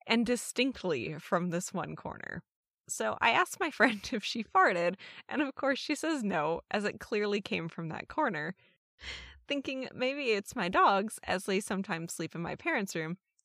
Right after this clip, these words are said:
I go and check it out, but realize they're not in the room with us. "Okay, so that's weird," I thought.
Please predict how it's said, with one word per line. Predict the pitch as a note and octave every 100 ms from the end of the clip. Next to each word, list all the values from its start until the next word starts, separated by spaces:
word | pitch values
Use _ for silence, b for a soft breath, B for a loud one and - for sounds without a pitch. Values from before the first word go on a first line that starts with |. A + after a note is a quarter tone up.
| _
I | B3
go | F3+ E3+
and | F#3
check | - D#3+
it | -
out, | F2 -
but | - -
realize | F3+ D#3+ A2+ E3+ - _ _
they're | -
not | - - -
in |
the | F#3+
room | C4 B3
with | G#3
us. | - F#3+ - - b b _ _
"Okay, | B4+ - E3 D3 A#3+ - _ _ _
so | - G#4
that's | G#4 G4 -
weird," | F#3 D#3 D3+
I | E3
thought. | F3 D#3 D#3